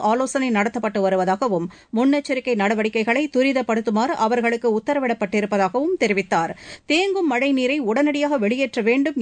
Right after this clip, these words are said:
என்பது உறுதி செய்யப்பட வேண்டும் என்று அவர்களிடம் அறிவுறுத்தினார். வடகிழக்கு பருவமழை காலத்தில் எந்தவொரு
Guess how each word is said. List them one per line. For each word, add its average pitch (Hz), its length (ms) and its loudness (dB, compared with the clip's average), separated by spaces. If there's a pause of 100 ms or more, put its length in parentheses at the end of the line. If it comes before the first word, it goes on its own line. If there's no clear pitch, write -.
என்பது 233 280 0
உறுதி 269 380 0
செய்யப்பட 240 340 0
வேண்டும் 202 400 0
என்று 220 240 0
அவர்களிடம் 220 640 -2
அறிவுறுத்தினார். 190 760 0 (260)
வடகிழக்கு 247 600 0
பருவமழை 220 500 0
காலத்தில் 208 400 0 (200)
எந்தவொரு 285 360 0